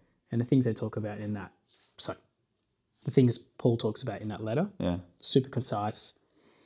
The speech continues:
Speaker 1: I feel like it touches
Speaker 2: Wow.
Speaker 1: on, like, real gospel stuff.
Speaker 2: Mm.
Speaker 1: Like Ephesians two is basically, like, a summary of what Christianity is.
Speaker 2: Yeah.
Speaker 1: Uh, and then the whole idea of, like, unity
Speaker 2: Yeah.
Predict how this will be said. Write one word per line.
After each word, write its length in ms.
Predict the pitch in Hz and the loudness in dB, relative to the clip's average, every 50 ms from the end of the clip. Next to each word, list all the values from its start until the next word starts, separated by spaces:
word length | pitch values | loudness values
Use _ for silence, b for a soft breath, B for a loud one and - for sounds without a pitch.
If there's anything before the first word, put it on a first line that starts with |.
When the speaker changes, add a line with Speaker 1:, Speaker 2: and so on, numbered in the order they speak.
| b b b b - | b b b b -8
Speaker 1:
I 60 | 120 | -4
feel 220 | - - 151 135 | 4 8 8 8
like 160 | 131 127 127 - | 8 6 2 -2
it 140 | 117 - _ _ - - | -8 -10 _ _ -8 0
touches 440 | - 156 110 107 110 139 127 120 | 0 2 2 4 4 4 6 6
Speaker 2:
Wow. 80 | 123 110 | 4 0
Speaker 1:
on, 220 | 107 104 104 101 - _ _ _ _ _ _ - | 0 -2 -4 -6 -8 _ _ _ _ _ _ -8
like, 160 | - 104 101 - | -8 -6 -2 0
real 120 | 120 110 | 0 0
gospel 420 | 104 - 104 104 - - - 101 104 | 0 -2 -4 -4 -4 -4 -4 -4 -6
stuff. 360 | - - - 101 127 147 - - - | -6 -6 -6 -6 -6 -6 -8 -6 -2
Speaker 2:
Mm. 220 | 101 95 90 87 107 | 2 2 2 2 2
Speaker 1:
Like 140 | 110 - 120 | 0 -2 -2
Ephesians 460 | 107 - 120 117 113 117 107 104 - | 0 2 2 2 2 2 -2 -2 -2
two 180 | - - 117 110 | 0 0 2 2
is 140 | 107 107 - | 2 0 -2
basically, 580 | - 110 107 117 120 - 117 110 - - 104 | -4 -2 -2 -2 -2 -2 -6 -8 -6 -8 -8
like, 180 | 101 101 - - | -8 -8 -6 -6
a 60 | 113 | -6
summary 360 | - - 117 110 110 107 104 | -2 -2 -2 -2 -2 -4 -4
of 380 | 101 101 104 104 - - - - _ - - | -4 -4 -6 -8 -12 -20 -20 -20 _ -4 -4
what 160 | 120 - - | -4 -4 -2
Christianity 680 | - 135 123 - - 131 113 110 113 110 107 107 107 | -2 -2 -2 0 -2 -2 -2 -2 -2 -4 -2 -4 -2
is. 220 | 113 139 160 - - | -2 -2 -2 -2 2
Speaker 2:
Yeah. 200 | 110 95 87 92 B B B B B B B B B B B B B B _ - 135 | 2 2 2 2 B B B B B B B B B B B B B B _ -4 -2
Speaker 1:
Uh, 320 | 120 113 113 113 117 113 | -2 0 0 -2 -4 -2
and 140 | 113 117 123 | 0 2 4
then 80 | 127 131 | 6 6
the 60 | 131 | 6
whole 160 | 135 139 135 | 6 6 4
idea 200 | 127 120 123 123 | 4 4 4 2
of, 60 | 110 | 2
like, 140 | 113 104 104 113 | 2 0 -2 0
unity 460 | 110 113 117 117 104 107 101 - - - _ _ - | 0 2 2 2 0 0 -4 -6 -10 -18 _ _ 2
Speaker 2:
Yeah. 180 | 101 90 82 | 2 4 2